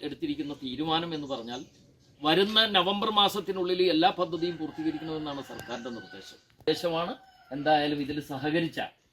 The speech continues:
കാരണം ഇങ്ങനെയൊക്കെ ചെയ്യുമ്പോൾ തമ്മ തമ്മിൽ അതിർത്തികളാണ്, അതിർത്തികൾ കെട്ടുമ്പോൾ പല പല പ്രശ്നങ്ങളും കാര്യങ്ങളും ഒക്കെ ഉണ്ടാകും. അതിനോട് എല്ലാവരും സഹകരിച്ചാൽ മാത്രമാണ് അവിടെ ഒരു പുരോഗതി വരുള്ളൂ.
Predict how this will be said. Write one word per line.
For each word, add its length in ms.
കാരണം 340
ഇങ്ങനെയൊക്കെ 360
ചെയ്യുമ്പോൾ 540
തമ്മ 260
തമ്മിൽ 420
അതിർത്തികളാണ്, 760
അതിർത്തികൾ 440
കെട്ടുമ്പോൾ 560
പല 120
പല 160
പ്രശ്നങ്ങളും 540
കാര്യങ്ങളും 380
ഒക്കെ 280
ഉണ്ടാകും. 360
അതിനോട് 400
എല്ലാവരും 720
സഹകരിച്ചാൽ 600
മാത്രമാണ് 600
അവിടെ 220
ഒരു 60
പുരോഗതി 480
വരുള്ളൂ. 360